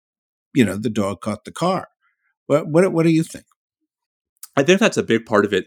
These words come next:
Speaker 2: And, and it's actually, I mean, chapter one of the book, not to, not to give away too much, is basically how shifts in the court's power to decide what cases it takes. Um, David allowed the court to do this, right? Allowed the, allowed the dog to catch the car,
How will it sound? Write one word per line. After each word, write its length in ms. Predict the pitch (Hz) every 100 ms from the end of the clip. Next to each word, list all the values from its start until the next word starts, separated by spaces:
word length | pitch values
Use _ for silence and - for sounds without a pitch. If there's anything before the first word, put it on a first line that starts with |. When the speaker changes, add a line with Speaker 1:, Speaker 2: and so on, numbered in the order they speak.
| -
Speaker 2:
And, 320 | 110 104 107 -
and 120 | 117
it's 120 | 117
actually, 420 | 147 - 143 107
I 60 | 101
mean, 260 | 101 90 -
chapter 360 | - 123 - 123
one 160 | 113
of 100 | 110
the 80 | 98
book, 280 | 92 113 -
not 200 | 104 101
to, 200 | 110 90
not 160 | 110 110
to 60 |
give 120 | 113 104
away 120 | 101
too 160 | -
much, 240 | 101 120 -
is 100 | 95
basically 640 | 117 113 117 104 95 95 _ _ _
how 720 | - 131 123 123 113 104 101 - _ _ _
shifts 640 | - - - 135 135 - -
in 220 | 123 110 104
the 80 |
court's 760 | 104 - 113 104 - - - _ - - -
power 380 | - 117 127 -
to 100 | 110
decide 400 | 104 - 101 98
what 120 | 98
cases 300 | 139 185 190
it 80 | -
takes. 380 | - - - - _ _ _
Um, 300 | 117 110 104 -
David 240 | 131 131
allowed 340 | 110 110 120
the 80 | 120
court 300 | 117 117 95
to 80 | -
do 160 | 123 123
this, 240 | - -
right? 140 | 101
Allowed 340 | 101 101 101 107
the, 160 | 107 -
allowed 340 | 101 113 113
the 60 | 113
dog 240 | 101 -
to 60 | 107
catch 240 | 131 -
the 80 | -
car, 240 | - -